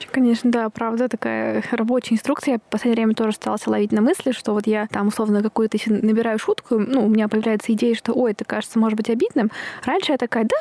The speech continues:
как бы ладно, это же, ну, смешно же, типа, что ж я упущу такую возможность так пошутить?» А щас я прям такая: если есть такая мысль, значит, это будет обидно, и значит, мы прямо сейчас стираем сообщение. И, знаешь,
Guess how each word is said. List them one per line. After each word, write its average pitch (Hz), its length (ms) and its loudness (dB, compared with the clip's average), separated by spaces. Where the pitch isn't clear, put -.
как 403 180 0
бы 349 100 0
ладно, 359 360 4
это 233 180 2
же, 226 160 0
ну, 247 140 4
смешно 381 480 2
же, 226 120 0
типа, - 240 -4
что 294 180 -2
ж - 60 -4
я 233 120 2
упущу 247 340 0
такую 247 240 0
возможность 277 440 0
так - 140 -4
пошутить?» - 480 -2
А 226 80 -4
щас 277 260 -2
я 226 120 0
прям 220 220 0
такая: 220 300 0
если 233 200 0
есть 370 280 2
такая 214 320 0
мысль, 214 460 0
значит, 277 380 0
это 277 160 2
будет 247 320 4
обидно, 226 480 0
и 247 40 2
значит, 254 240 2
мы 254 120 2
прямо 254 240 0
сейчас 285 320 -2
стираем 233 340 0
сообщение. 196 640 0
И, 226 220 0
знаешь, 262 200 0